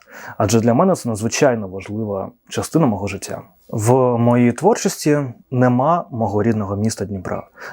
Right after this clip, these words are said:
Але водночас воно є, ну, напевно, в кожному слові. Але адже я там виріс, я там дорослішав, і саме там я написав абсолютно всі свої літературні твори. Тому Дніпро для мене — це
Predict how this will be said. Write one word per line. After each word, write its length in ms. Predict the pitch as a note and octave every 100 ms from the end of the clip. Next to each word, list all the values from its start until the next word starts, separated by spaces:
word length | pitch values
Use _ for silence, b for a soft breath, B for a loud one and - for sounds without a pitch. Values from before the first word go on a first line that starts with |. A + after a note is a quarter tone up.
| B
Але 180 | B2
водночас 540 | C#3 E3 B3 E4+ B3+ -
воно 360 | A#2 A2+ F#3+
є, 320 | D#3+ A2 C3 E3+ A#3
ну, 280 | A#2+ A#2+ G#2 -
напевно, 360 | A2+ B2+ C3+
в 40 | A#2
кожному 380 | A#2+ A2+ G#2+
слові. 280 | G2+ G#2 F2+ - - B B B
Але 240 | A#2 A2
адже 280 | G#2+ G#2 A#2
я 140 | A#2+
там 320 | A2+ G#2 G2+ A2
виріс, 680 | - A2 F#3 A3 - - - _
я 300 | A#2+ A#2 A2
там 260 | G2+ G2 -
дорослішав, 840 | A2+ G#2+ G#2 C3 D3+ - C3+ -
і 120 | - A#2
саме 360 | - A#2+ A2 G2+
там 240 | B2 F3+
я 80 | D3
написав 480 | G#2 - - B2+ -
абсолютно 720 | C#3+ C#3+ - B2+ B2 D3+ D#3 D#3+ B B B B
всі 360 | - - A2+ -
свої 320 | - A2 A#2+
літературні 680 | C3+ A#2+ G2 - G2+ G2 F#2 -
твори. 440 | - F#2 - - - B B B
Тому 280 | - C3 A#3
Дніпро 360 | E3 C3+ D3 A3
для 140 | C3+
мене — 260 | A2+ D#3 C3
це 600 | - A#2+ A#2+ A#2+ A2+